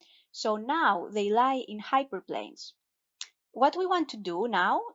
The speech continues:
is to map those hyperplanes to their, um, reciprocal vertices. The way to do that, um, is by using this, uh, projective geometry construction,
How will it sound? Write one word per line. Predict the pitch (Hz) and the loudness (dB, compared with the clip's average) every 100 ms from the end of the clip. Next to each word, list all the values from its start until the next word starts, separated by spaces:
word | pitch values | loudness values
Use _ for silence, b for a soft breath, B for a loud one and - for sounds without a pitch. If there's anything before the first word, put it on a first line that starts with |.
| - | -8
is | 233 - | -8 -8
to | - | -8
map | 220 311 311 | 2 4 4
those | 269 262 | 2 0
hyperplanes | - 320 370 370 339 220 170 165 233 311 - - | 2 2 2 0 0 4 4 4 -4 -8 -12 -16
to | - | -16
their, | 208 214 208 208 | -2 0 2 2
um, | - 202 202 - | 2 2 2 -2
reciprocal | 208 - 233 247 - 226 | -4 -4 -6 -4 -2 2
vertices. | 247 240 - - 156 - _ _ _ _ _ _ _ _ _ _ _ _ _ _ _ | 2 2 -2 -12 -12 -16 _ _ _ _ _ _ _ _ _ _ _ _ _ _ _
The | 214 | 4
way | 233 359 | 6 6
to | - | 4
do | 277 381 370 | -2 0 4
that, | 190 185 294 - - - | 4 4 2 -6 -8 0
um, | 220 220 220 - | 2 2 0 -6
is | 220 | -8
by | 220 233 | 2 4
using | 226 294 311 294 | 4 -4 -6 -4
this, | 320 302 302 | -4 -4 0
uh, | 269 254 240 - - | 2 4 2 0 -4
projective | 226 240 269 - 233 | -2 -2 -2 -4 -12
geometry | 208 247 294 311 269 | -2 0 0 -2 -4
construction, | 214 202 - 170 - - 180 214 | -4 -4 2 2 2 -4 -8 -10